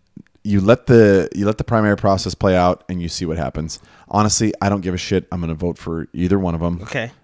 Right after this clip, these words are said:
Speaker 1: It doesn't matter to me who it is. But, uh,
Speaker 2: I still might go
Speaker 1: D-
Speaker 2: for the libertarian just to be an asshole. <laughs>
Speaker 1: But DeSantis, man, he, he, he plays his shit perfectly, and
Speaker 2: Okay.
Speaker 1: he's a good politician. Here's the thing. He sends them out.
Speaker 2: Oh.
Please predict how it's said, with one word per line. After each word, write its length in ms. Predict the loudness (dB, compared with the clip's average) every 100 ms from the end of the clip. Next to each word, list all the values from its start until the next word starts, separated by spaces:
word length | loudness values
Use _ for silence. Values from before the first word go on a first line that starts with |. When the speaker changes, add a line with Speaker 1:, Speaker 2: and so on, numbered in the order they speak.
| -10
Speaker 1:
It 180 | -8 -4
doesn't 280 | -2 -2 -2
matter 220 | -4 -4
to 120 | -4
me 120 | -4
who 120 | -2
it 80 | 0
is. 180 | -2 -4 _ -20 _ _ _ _ _ _ _ _ 2
But, 440 | 4 4 2 -4 -6 0
uh, 340 | 2 2 0 -6 _ _
Speaker 2:
I 40 | -12
still 220 | -8 -6
might 180 | -6 -6
go 80 | -4
Speaker 1:
D- 80 | -4
Speaker 2:
for 120 | -4
the 180 | -4 -6
libertarian 500 | -8 -8 -10 -10 -8
just 140 | -10
to 60 | -12
be 100 | -12
an 80 | -12
asshole. 320 | -14 -4 0
<laughs> 460 | 2 0 -2 0 0 -2 -12 -16 -18 -20 -20 -18 -18 2
Speaker 1:
But 160 | 4 4
DeSantis, 680 | 4 2 2 4 0 0 -2
man, 260 | -2 0
he, 140 | 0 -2
he, 320 | -2 -4 -4 -4
he 60 | -2
plays 300 | 4 4 6
his 180 | 2 0
shit 240 | -2 -2
perfectly, 540 | -2 -4 -4 -8 -8 -6
and 100 | -2
Speaker 2:
Okay. 100 | 0
Speaker 1:
he's 120 | -2
a 20 | -2
good 220 | -2 0
politician. 420 | -2 -2 -2 -4
Here's 200 | -2 -2
the 60 | -4
thing. 220 | -6 -8 -12 -20 -20 -8
He 160 | -6
sends 320 | -2 0 0 2
them 100 | 2
out. 300 | 2 0 -8 2
Speaker 2:
Oh. 360 | 4 4 2